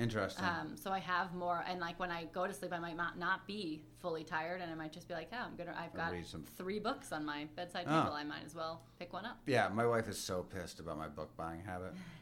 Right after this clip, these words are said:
Speaker 1: It's like, "You didn't read the next one." It's like, "Well, I'm gonna get to 'em, and I know I need to read all of these ones."
Speaker 2: <laughs>
Speaker 1: Uh, I've no, you know what I've learned
Speaker 2: I have
Speaker 1: about
Speaker 2: a lot, a library, so if
Speaker 1: Do
Speaker 2: you
Speaker 1: you?
Speaker 2: want to,
Speaker 1: I should
Speaker 2: yeah.
Speaker 1: probably go there first before I just keep hammering the
Speaker 2: Yeah,
Speaker 1: Amazon.
Speaker 2: some good
Speaker 1: Um,
Speaker 2: ones.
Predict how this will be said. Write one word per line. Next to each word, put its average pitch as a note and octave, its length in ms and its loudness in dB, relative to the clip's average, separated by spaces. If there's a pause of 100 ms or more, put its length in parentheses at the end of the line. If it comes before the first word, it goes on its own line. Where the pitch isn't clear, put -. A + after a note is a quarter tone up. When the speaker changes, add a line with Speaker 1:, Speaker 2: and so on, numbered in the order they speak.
(300)
Speaker 1:
It's G2 160 -8
like, F2+ 300 0
"You A2+ 120 0
didn't B2 200 2
read B2 180 2
the A2+ 80 2
next D3 220 0
one." D#2+ 120 -2
It's D2+ 120 -6
like, F#2+ 160 -2
"Well, F#2+ 200 2
I'm G2 200 0
gonna G#2 240 2
get G#2+ 280 0
to D#2+ 140 -6
'em, F#2+ 220 -4
and F#2+ 100 0
I F2+ 80 0
know F#2+ 300 4
I G2+ 80 4
need G2+ 180 2
to G2+ 60 -2
read A#2 180 4
all E3 220 6
of G3 100 -2
these A3 180 4
ones." F3 360 -2
Speaker 2:
<laughs> - 0 -
Speaker 1:
Uh, A3+ 580 6 (540)
I've D3 200 12
no, D#3+ 240 8
you D3 140 10
know E3 60 12
what G3+ 160 6
I've C3+ 160 10
learned C3+ 160 8
Speaker 2:
I - 20 10
have C4 160 10
Speaker 1:
about A#3 140 8
Speaker 2:
a - 20 2
lot, G3+ 280 6
a F#3 80 2
library, F3 600 0
so D#3 140 -2 (120)
if B2 60 -2
Speaker 1:
Do B2+ 80 4
Speaker 2:
you A#2+ 140 6
Speaker 1:
you? A#2+ 40 6
Speaker 2:
want F#3 340 0
to, F3+ 220 -2
Speaker 1:
I A#2 120 4
should A#2 160 -2
Speaker 2:
yeah. - 100 -4
Speaker 1:
probably A#2 220 2
go F#2+ 200 -2
there G2 200 0
first G2 320 2
before E2+ 220 0
I E2 40 6
just D#2+ 200 0
keep F#2+ 140 2
hammering E2 520 2
the D2 80 -2
Speaker 2:
Yeah, D2 100 -2
Speaker 1:
Amazon. D2+ 440 -2 (160)
Speaker 2:
some - 0 -
good G2+ 60 2
Speaker 1:
Um, D#2 460 6
Speaker 2:
ones. - 200 -12